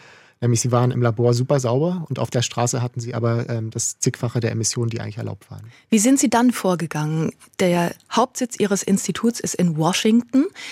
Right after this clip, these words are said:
Speaker 2: Sie haben wahrscheinlich dort erstmal Kontakt aufgenommen, oder?
Speaker 1: Wir haben die Studie f-, also erstmal fertig gemacht und wir haben sie in anonymisierter Form veröffentlicht. Das heißt, in der Studie steht nur drin, äh, Fahrzeug A, B, C.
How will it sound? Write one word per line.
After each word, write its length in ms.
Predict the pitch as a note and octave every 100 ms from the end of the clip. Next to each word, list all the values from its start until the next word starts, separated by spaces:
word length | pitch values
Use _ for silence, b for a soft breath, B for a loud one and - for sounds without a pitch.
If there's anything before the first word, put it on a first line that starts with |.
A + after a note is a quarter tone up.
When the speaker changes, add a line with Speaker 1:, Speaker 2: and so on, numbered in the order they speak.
| B
Speaker 2:
Sie 60 | G3
haben 60 |
wahrscheinlich 340 | G3+ A3 G#3+ -
dort 180 | G3 F#3
erstmal 240 | F#3 F3+
Kontakt 460 | - F3+ - D3 -
aufgenommen, 480 | D3 D#3 D#3 C#3+
oder? 200 | C#3+ A3 D4 b b b b b b b _ -
Speaker 1:
Wir 200 | C#3+ B2+
haben 520 | D#3+ F3+ G3 G3+ F#3+ -
die 180 | -
Studie 340 | D3+ - F3+ F#3+
f-, 460 | F#3 - - - _ _
also 180 | C3 B2
erstmal 280 | B2 C3+ A#2+
fertig 320 | D3 A3 -
gemacht 400 | G#3 G#3+ A#3+ -
und 160 | C#3+
wir 100 | C#3
haben 160 | C3+ D#3+
sie 100 | D#3+
in 200 | D3+ D3+
anonymisierter 640 | C#3+ C#3 C#3 B2+ B2 D#3+ E3+
Form 260 | - C#3
veröffentlicht. 520 | C#3+ C3+ B2+ B2 G#2+
Das 100 | A#2+
heißt, 140 | B2 A#2+
in 80 | C3
der 80 |
Studie 320 | B2 E3+ F3 F3
steht 260 | - D3
nur 140 | C#3+ C3+
drin, 400 | C#3+ D#3 D#3+ -
äh, 120 | B2+
Fahrzeug 440 | B2 C#3 - B2 -
A, 160 | D3
B, 220 | C#3+ B2
C. 360 | A#2+ - D#3+ C#4+